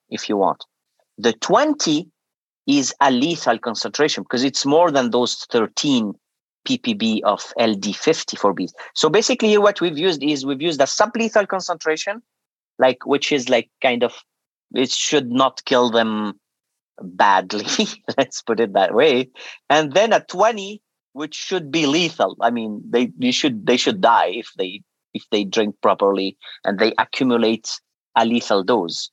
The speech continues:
So, and usually also in other experiments, we've used the highly lethal dose, <laughs> over lethal dose, which is the hundred P P B.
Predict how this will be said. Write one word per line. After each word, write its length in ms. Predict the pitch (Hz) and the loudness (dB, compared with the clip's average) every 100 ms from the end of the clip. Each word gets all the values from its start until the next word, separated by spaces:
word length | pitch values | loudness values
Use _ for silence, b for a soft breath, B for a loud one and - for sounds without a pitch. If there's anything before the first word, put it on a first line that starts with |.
| b b | b b
So, 420 | - 147 151 139 - | -2 2 2 0 0
and 240 | 156 143 - - | 0 -2 -10 -4
usually 440 | 190 240 240 233 | -2 2 2 2
also 680 | 208 214 - 170 160 170 170 _ _ | 2 0 0 0 2 0 -6 _ _
in 160 | - 139 | -12 -2
other 240 | 165 190 | 0 2
experiments, 920 | 143 - - 165 175 135 117 127 - | 0 -4 -2 0 0 -4 -8 -10 -10
we've 240 | 123 135 123 | -4 -4 -2
used 420 | 139 156 131 - | 0 0 -2 0
the 280 | 127 117 101 _ _ _ - | 2 2 0 _ _ _ -8
highly 640 | 113 165 277 262 196 156 | 0 2 4 2 0 -4
lethal 440 | 143 135 - 113 | -4 -6 -4 -6
dose, 420 | 98 107 92 87 - 135 | -2 -4 -4 -8 -8 -6
<laughs> 120 | - | 0
over 380 | 175 135 131 117 | 0 4 2 2
lethal 400 | 127 131 117 107 | 0 0 -2 0
dose, 360 | 123 117 98 | 0 -2 -2
which 240 | 123 127 135 | -4 -4 -4
is 120 | 120 | 0
the 60 | 117 | 2
hundred 540 | 113 143 127 123 101 | 2 2 2 0 0
P 120 | 120 | -4
P 120 | - 101 | -4 -4
B. 280 | 104 87 | -4 -4